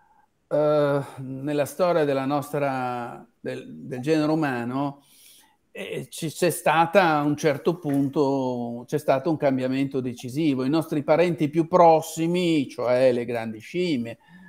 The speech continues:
i scimpanzé, i bonobo, gli oranghi, i gorilla, eh, ci,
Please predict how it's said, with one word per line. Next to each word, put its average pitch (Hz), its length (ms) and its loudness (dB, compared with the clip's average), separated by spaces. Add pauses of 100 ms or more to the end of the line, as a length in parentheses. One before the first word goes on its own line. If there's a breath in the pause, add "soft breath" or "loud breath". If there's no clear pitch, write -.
(120)
i 135 80 -6
scimpanzé, 120 600 -4
i 135 140 2
bonobo, 123 580 -2
gli 117 80 -4
oranghi, 120 760 -4 (420 soft breath)
i 123 140 -4
gorilla, 147 800 0 (420 soft breath)
eh, 127 680 -4 (880)
ci, 143 380 -2